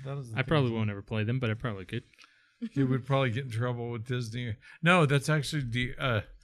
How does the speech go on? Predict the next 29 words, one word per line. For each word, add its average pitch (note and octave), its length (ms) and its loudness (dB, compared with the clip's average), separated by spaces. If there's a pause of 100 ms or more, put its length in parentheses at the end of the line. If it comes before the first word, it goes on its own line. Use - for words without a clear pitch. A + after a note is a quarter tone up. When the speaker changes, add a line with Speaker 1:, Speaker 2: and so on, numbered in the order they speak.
(280)
Speaker 1:
C-, A#2+ 380 -8
C - 280 -4
R C3+ 160 0
M C#3+ 160 0
or C3 80 0
D B2 160 0
R B2+ 180 -2
M. A#2+ 260 -2 (880)
It B2 160 -6
doesn't B2 220 -2
have B2 160 -2
D A#2 140 -4
R A2+ 140 -4
M B2 220 -8 (240)
on G#2+ 200 -6
it. - 60 -18 (1040)
It's A2+ 140 -12
free. A#2+ 340 -2 (140)
They B2 80 -4
never A#2+ 240 -4
license A2 560 -4
it. - 920 -16
Uh, A#2+ 140 0 (200)
Walt C3+ 260 -2
wanted B2+ 220 -2
the A#2 60 -4
world B2 380 -6
to A#2+ 80 -6
have A2+ 460 -2